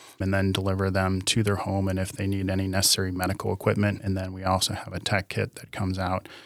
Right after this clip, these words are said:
in which we walk through them, and then our nurses come out and see them. And then our, on day, the first day, um, our physicians would then remote in after all that's been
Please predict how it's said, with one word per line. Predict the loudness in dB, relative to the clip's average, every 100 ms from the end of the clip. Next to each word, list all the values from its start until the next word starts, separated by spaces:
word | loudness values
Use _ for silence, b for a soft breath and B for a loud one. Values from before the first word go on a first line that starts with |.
| B
in |
which | 0 2
we | 0
walk | 4 4 2 0
through | 4 4
them, | 4 2 0 -4 -6
and | -2 0
then | 2
our | 0
nurses | 0 2 2 0
come | -2 -4
out | -4 -4 -4 -6 -14
and | -4 2
see | 6 6
them. | 4 0 -2
And | -4
then | -2 0
our, | 0 -2 B B 0
on | 2 4
day, | 4 4 2 -2 -6
the |
first | -2 2 2 -2 -6
day, | -2 0 2 -2 -6 B B B
um, | -2 -2
our | -2 -4
physicians | 0 0 2 0 0 -6
would | -4
then | -2 -2
remote | -2 -2 -2 0
in | -2 -2
after | -4 -6 -8 -6
all | -4
that's | -6 -10
been | -12 -14 -14